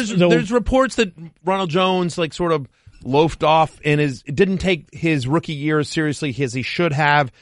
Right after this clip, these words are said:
Speaker 1: and now he sort of, you know, uh, realizes
Speaker 2: Why?
Speaker 1: th-, there's some
Speaker 2: Like, what the heck?
Speaker 1: Who
Speaker 2: Like, it's
Speaker 1: knows?
Speaker 2: your job.
Speaker 1: It's
Speaker 2: You're,
Speaker 1: your
Speaker 2: you have a
Speaker 1: job.
Speaker 2: chance to make millions.
Speaker 1: Who knows? And it's all anecdotal, so it's nothing I could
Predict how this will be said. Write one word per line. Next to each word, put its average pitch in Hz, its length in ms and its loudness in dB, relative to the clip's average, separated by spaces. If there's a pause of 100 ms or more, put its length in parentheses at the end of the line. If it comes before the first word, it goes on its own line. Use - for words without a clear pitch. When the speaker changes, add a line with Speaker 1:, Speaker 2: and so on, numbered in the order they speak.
(160)
Speaker 1:
and 131 120 -2
now 147 160 2
he 143 180 -2 (100)
sort 147 240 -2
of, 120 160 -4 (140)
you 147 100 -4
know, 113 220 -4 (500)
uh, 123 380 4
realizes 156 840 2 (160)
Speaker 2:
Why? 214 200 0
Speaker 1:
th-, 233 180 4
there's 220 180 4
some 214 260 0
Speaker 2:
Like, 160 140 -4 (120)
what 254 340 -6
the 214 100 -2
heck? 220 100 -2
Speaker 1:
Who 196 60 0
Speaker 2:
Like, 175 100 0
it's 113 120 0
Speaker 1:
knows? - 80 -4
Speaker 2:
your 196 120 6
job. 226 580 2
Speaker 1:
It's 165 100 2
Speaker 2:
You're, 214 120 4
Speaker 1:
your 226 100 0
Speaker 2:
you 247 60 2
have 226 80 2
a - 20 -4
Speaker 1:
job. - 20 -2
Speaker 2:
chance 277 180 2
to 247 80 4
make 226 160 2
millions. 269 520 6
Speaker 1:
Who 123 160 4
knows? 180 300 4
And 175 100 2
it's 160 100 -2
all 170 240 6
anecdotal, 143 500 2
so 139 300 0
it's 127 380 -16
nothing 165 280 -2
I 139 60 0
could 127 260 -2